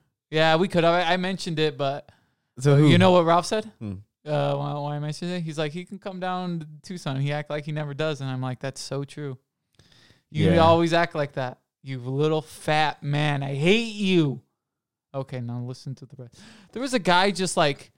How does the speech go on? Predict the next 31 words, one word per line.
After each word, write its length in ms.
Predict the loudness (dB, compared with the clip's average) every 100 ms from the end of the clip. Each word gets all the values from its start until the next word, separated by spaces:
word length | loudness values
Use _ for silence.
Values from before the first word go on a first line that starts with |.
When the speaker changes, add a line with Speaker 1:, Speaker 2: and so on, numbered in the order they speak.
| _ _
Speaker 1:
heckling 560 | -4 -4 -4 -4 -4 -4
the 100 | -2
fucking, 680 | -2 -2 -2 -2 -4 -6 -10 _ _ _ _ _ _ _ _ _ _ _ -6
uh, 540 | 0 2 2 0 -2 -6 -14 -8
the 100 | -6
priest. 560 | -4 -6 -8 -12 _ _ _ _ _ _ _
Speaker 2:
Good. 280 | -8 -6 -6
Speaker 1:
He 140 | -4 -2
was 100 | -2
just 180 | -2 -4
like, 160 | -4 -10 _ _ _
he 60 | -10
was 120 | -4
like, 220 | -4 -4 _ _ _ _ _
"He's 220 | -14 -12 -10
as 140 | -10
bad 340 | -4 0 0
as 360 | 0 -2 -6 -12 -20 _ _ _
insert 580 | -4 -4 -4 -4 -4 -6 _ -6
other 260 | -2 0 0
name 240 | 0 0
of 80 | -2
the 80 | -6
priest 400 | -6 -6 -6 -6
who's 160 | -6
gone 360 | -4 -2 0 0
in 100 | 0
India 340 | -2 -2 -4
right 260 | -4 -8 -8
now." 300 | -10 -8 -8 -2
Speaker 2:
Uh. 240 | 0 0